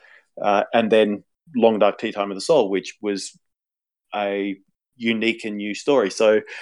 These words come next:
I think it was Douglas was in a transition stage of his writing where he'd kind of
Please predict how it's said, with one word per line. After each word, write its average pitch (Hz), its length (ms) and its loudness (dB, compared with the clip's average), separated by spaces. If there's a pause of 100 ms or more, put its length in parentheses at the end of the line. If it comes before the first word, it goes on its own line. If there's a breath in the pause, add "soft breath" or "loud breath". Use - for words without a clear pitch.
(280 loud breath)
I 117 80 0
think 156 280 -2
it 165 60 0
was 117 260 -2
Douglas 120 560 0 (380)
was 107 600 0 (640)
in 123 100 0
a 117 60 -4
transition 110 640 -6
stage 101 320 -6
of 92 80 -12
his 98 140 -6
writing 98 340 0
where 98 140 2
he'd 98 200 -8
kind 113 300 0
of 104 200 -2